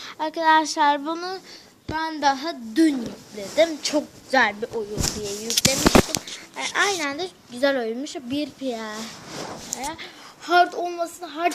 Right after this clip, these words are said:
bayağı bir zor. E, ilk başlasın. Ups, ups, ups. Bir dakika arkadaşlar. Oynayamayacağım. Ha!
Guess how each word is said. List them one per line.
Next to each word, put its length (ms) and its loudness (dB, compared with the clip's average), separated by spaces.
bayağı 480 4
bir 120 -10
zor. 760 -2
E, 300 -4
ilk 240 -18
başlasın. 560 -12
Ups, 220 -20
ups, 400 -14
ups. 720 -10
Bir 180 -12
dakika 220 -8
arkadaşlar. 560 -8
Oynayamayacağım. 880 -12
Ha! 420 -6